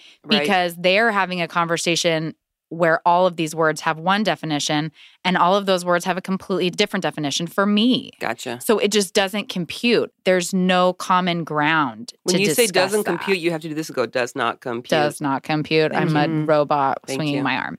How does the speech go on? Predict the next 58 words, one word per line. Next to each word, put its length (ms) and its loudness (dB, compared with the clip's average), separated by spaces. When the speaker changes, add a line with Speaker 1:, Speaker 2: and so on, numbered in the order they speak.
Speaker 1:
Yeah. 160 -6
Speaker 2:
So 1040 2
Speaker 1:
<laughs> 120 -20
For 80 0
the 60 0
listeners 380 0
out 160 -6
there. 100 -8
Speaker 2:
Right. 300 0
I 120 4
knew 360 6
I 60 2
was 140 -4
gonna 180 -6
leave. 300 -14
I 140 -2
knew 400 -8
it. 260 -10
In 80 0
the 80 0
back 220 0
of 120 -4
my 100 2
head, 300 2
I 80 -8
knew 760 2
I 80 -2
was 120 -8
going 340 -4
to 120 -12
leave. 80 -8
Speaker 1:
When 140 4
you're 120 4
wearing 220 2
tank 160 -2
Speaker 3:
Mm-hmm. 80 0
Speaker 1:
tops? 320 -4
Speaker 2:
Yes. 400 -4
Speaker 1:
Yeah. 180 -8
Speaker 3:
But 80 6
if 100 2
anyone 280 4
had 160 2
said 240 2
that 160 2
to 100 -4
you 140 2
at 80 -2
the 60 -6
time, 480 0
"You're 80 0
gonna 220 2
leave, 280 2
aren't 200 -2
you?" 260 -10
Would 120 2
you 100 6
have 280 -2